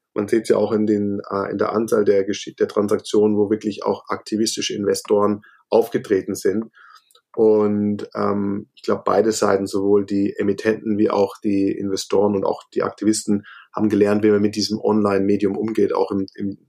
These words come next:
wenn's um Thema Hauptversammlung geht. Also ich glaub, schöner wär's natürlich, es in Person zu machen. Äh, wir sind auch Old-Style-People. Wir hätten sowieso sehr viel von persönlichem Kontakt, wenn's um wichtige Entscheidungen geht. Aber am Ende des Tages m-, muss man mit der Situation umgehen, die covid diktiert. Und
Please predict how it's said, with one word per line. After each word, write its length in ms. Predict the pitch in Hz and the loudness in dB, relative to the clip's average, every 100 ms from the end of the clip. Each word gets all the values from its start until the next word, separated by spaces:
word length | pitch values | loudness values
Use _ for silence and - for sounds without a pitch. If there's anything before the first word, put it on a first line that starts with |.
| - | -10
wenn's 200 | 104 - | -8 -6
um 140 | 98 | -8
Thema 260 | - 104 95 | -4 -2 2
Hauptversammlung 600 | 101 - 104 95 92 92 | 0 2 0 0 -2 -4
geht. 260 | 95 110 - _ - - - - - - | 0 0 -2 _ -20 -20 -20 -20 -20 -6
Also 320 | 101 101 101 | 0 2 2
ich 100 | 101 | 2
glaub, 240 | 110 107 | 0 0
schöner 400 | - 117 123 123 | 2 2 4 4
wär's 220 | 113 113 113 | 4 2 2
natürlich, 400 | 113 123 117 110 | 2 4 2 2
es 60 | |
in 120 | 107 | 0
Person 380 | 104 104 127 131 | 0 2 2 2
zu 80 | 131 | 0
machen. 440 | 123 120 123 120 - - | 0 0 0 -2 -4 -6
Äh, 200 | 107 101 | -4 -4
wir 100 | 98 | -6
sind 200 | - 113 | -6 -2
auch 160 | 104 - | -2 0
Old-Style-People. 840 | 120 120 120 110 - 117 - 110 - - - - | 0 2 2 2 0 -2 2 0 0 -14 -20 -6
Wir 80 | 104 | -2
hätten 180 | 98 101 | -2 0
sowieso 320 | 117 117 117 | 2 2 2
sehr 200 | 117 110 | 0 0
viel 200 | 120 113 | 0 -4
von 320 | - 107 107 | 0 0 0
persönlichem 480 | 107 113 110 107 110 | -2 0 0 0 -4
Kontakt, 420 | 107 101 104 - | -4 -2 -4 0
wenn's 200 | 107 104 | -2 0
um 160 | 107 104 | 0 0
wichtige 280 | 107 110 107 | -2 -2 -2
Entscheidungen 420 | 101 107 107 104 | 0 2 2 2
geht. 240 | 107 107 - - - - - | 2 2 -2 -20 -20 -20 -8
Aber 420 | 101 98 98 98 - | -2 0 0 0 -2
am 140 | 107 | -4
Ende 240 | 101 107 107 | 0 2 2
des 160 | 104 | -2
Tages 480 | 110 107 107 104 - | 0 2 2 0 -2
m-, 320 | 107 110 110 | -4 -4 -2
muss 180 | 110 107 | -4 -2
man 100 | 110 | -2
mit 120 | 107 | 2
der 80 | 107 | 2
Situation 440 | 113 107 104 110 | 4 2 2 -2
umgehen, 380 | 107 120 113 104 | -2 0 2 2
die 120 | 101 | 0
covid 340 | 101 104 101 101 | 0 2 2 -2
diktiert. 420 | 101 - 110 107 | -6 2 0 2
Und 300 | 107 104 - | -2 -2 -6